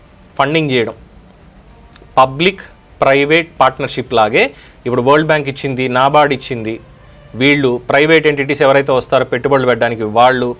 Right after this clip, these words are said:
ప్లస్ ప్రభుత్వం, వీళ్ళందరూ కలిసి వివిధ స్థాయిల్లో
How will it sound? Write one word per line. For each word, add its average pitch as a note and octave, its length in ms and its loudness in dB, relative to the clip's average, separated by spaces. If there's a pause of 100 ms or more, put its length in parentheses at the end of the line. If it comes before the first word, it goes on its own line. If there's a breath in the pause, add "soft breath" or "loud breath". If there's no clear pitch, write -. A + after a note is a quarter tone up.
ప్లస్ G#3+ 240 2
ప్రభుత్వం, C#3+ 440 -2 (100)
వీళ్ళందరూ C3 420 0
కలిసి B2+ 400 -4 (400)
వివిధ B2+ 220 0
స్థాయిల్లో C3+ 600 0